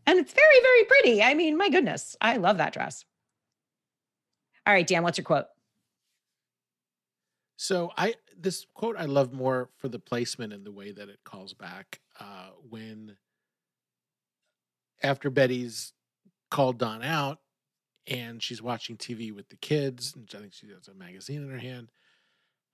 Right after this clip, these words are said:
Speaker 2: and that original Utz commercial comes on in the middle of whatever the kids are watching, and Jimmy Barrett does the spiel about nice place, and they got nuts in here, and blah, blah, blah. And that line that did,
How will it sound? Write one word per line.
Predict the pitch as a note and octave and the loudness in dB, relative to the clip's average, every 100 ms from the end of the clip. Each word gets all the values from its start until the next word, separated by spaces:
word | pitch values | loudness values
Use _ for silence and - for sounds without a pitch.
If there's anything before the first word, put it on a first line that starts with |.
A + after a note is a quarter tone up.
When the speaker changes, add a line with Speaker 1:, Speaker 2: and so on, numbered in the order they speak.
| _ _ | _ _
Speaker 2:
and | - C#3+ | -4 0
that | C#3+ D3 | 0 0
original | D3 D#3+ D#3 D#3 | 0 0 0 -4
Utz | D3+ D3 - - | 0 0 -2 -10
commercial | - D3+ D#3+ D#3 F3 | -8 -2 0 2 0
comes | - D3 A#2+ | -2 -6 -8
on | A#2+ A2 - _ _ _ _ _ _ - | -14 -16 -20 _ _ _ _ _ _ -20
in | B2+ | -14
the | |
middle | A#2+ B2 B2 | -8 -6 -4
of | A#2+ | -4
whatever | A#2+ A#2 | -4 -6
the | A#2 | -6
kids | - F#3 E3+ | 0 0 0
are | |
watching, | D3 B2 A#2 - A#2 A2 _ _ _ _ _ _ | 0 0 0 -6 -14 -18 _ _ _ _ _ _
and | A#2+ G#2+ | -20 -10
Jimmy | B2 B2 | -8 -4
Barrett | A#2+ A#2 A#2 A2+ | 0 0 0 -4
does | A#2 G#2 | -10 -10
the | A2 | -12
spiel | - C#3 C3 A#2+ | -8 -2 -2 -4
about | G2+ A2 A2 _ _ _ _ B2+ A#2 | -10 -12 -14 _ _ _ _ _ _
nice | G2 - | -20 -10
place, | - G#3 F3 D#3 | -4 -2 -2 -4
and | B2 | -12
they | G2 | -18
got | G2+ | -10
nuts | E3+ F3 E3+ | -6 -4 -6
in | |
here, | D3 D3+ | -8 -8
and | C3 | -8
blah, | A2+ | -10
blah, | G#2 | -12
blah. | A2+ C3+ B2+ _ _ _ _ _ _ _ _ _ _ _ | -6 -6 -6 _ _ _ _ _ _ _ _ _ _ _
And | A2+ A2+ A#2 | -14 -14 -12
that | A#2+ A#2+ | -10 -6
line | C#3 D#3 D#3+ B2+ | -4 -2 -4 -6
that | A#2+ A#2 - | -10 -16 -12
did, | C3 | -12